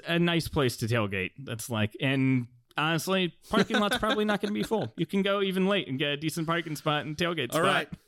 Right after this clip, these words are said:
Speaker 2: Well, uh, I think, uh, our tailgate's gonna be in lot seven. So if you're in the area and you wanna come say hello, uh, not just, uh, Eric, you, but other people who are listening to this podcast, you're more welcome to come and say hello. Uh, we'll be there, uh, starting, I think, eleven or twelve o'clock. So, um,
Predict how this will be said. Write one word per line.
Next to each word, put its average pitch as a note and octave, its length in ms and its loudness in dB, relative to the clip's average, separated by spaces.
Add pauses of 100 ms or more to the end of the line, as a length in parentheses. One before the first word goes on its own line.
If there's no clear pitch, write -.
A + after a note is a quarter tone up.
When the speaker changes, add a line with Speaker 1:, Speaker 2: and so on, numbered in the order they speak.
(160)
Speaker 2:
Well, C#3+ 300 2
uh, C#3+ 180 2
I C#3+ 140 -2
think, G3 260 0
uh, D#3+ 240 2
our F3 140 0
tailgate's E3 320 -4
gonna D#3+ 140 -4
be D3+ 100 -4
in C#3+ 80 -4
lot C3 340 0
seven. C#3+ 540 -2
So - 180 -2
if B2+ 100 0
you're D3+ 120 2
in E3+ 100 2
the E3+ 100 2
area D#3+ 260 2
and D#3+ 60 2
you C#3+ 60 2
wanna C#3+ 140 2
come C#3+ 160 -2
say C#3+ 160 0
hello, C#3 420 2
uh, A#2+ 540 2
not B2+ 260 -2
just, - 460 -8
uh, A#2+ 200 0
Eric, B2+ 300 -2
you, C#3 140 4
but C3+ 200 0
other B2 200 0
people C#3+ 360 0
who C3+ 80 6
are A#2 80 6
listening C#3+ 280 2
to - 20 0
this C3+ 100 -6
podcast, D3+ 420 0
you're B2 80 2
more A#2 100 4
welcome A#2 280 2
to A2+ 40 -2
come A#2 180 2
and A2+ 80 2
say A2+ 140 4
hello. A#2 320 4 (360)
Uh, G#2+ 120 6
we'll A2+ 140 6
be A#2+ 140 4
there, A2+ 460 2 (120)
uh, G2+ 180 4
starting, A2 360 2
I G2+ 40 4
think, B2+ 200 0
eleven B2 460 4
or A#2 80 2
twelve D3 240 -2
o'clock. - 400 -4
So, - 360 -4 (680)
um, A2+ 400 2